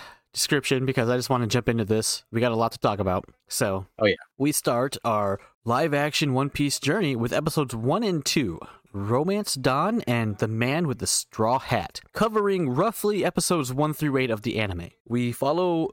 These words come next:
Speaker 1: almost the same journey from meeting Kobe to beating Buggy D Clown, with a few twists and a couple new faces in between. And that's it. I, I,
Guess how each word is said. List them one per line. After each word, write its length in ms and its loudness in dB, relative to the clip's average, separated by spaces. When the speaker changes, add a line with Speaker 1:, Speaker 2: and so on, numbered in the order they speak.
Speaker 1:
almost 420 0
the 80 2
same 320 0
journey 380 0
from 320 -2
meeting 280 0
Kobe 420 0
to 480 -2
beating 360 0
Buggy 320 0
D 200 -2
Clown, 580 -2
with 220 -2
a 100 0
few 220 0
twists 560 -2
and 400 0
a 40 0
couple 280 0
new 160 0
faces 420 0
in 80 0
between. 400 -2
And 100 0
that's 160 0
it. 160 -6
I, 160 2
I, 140 2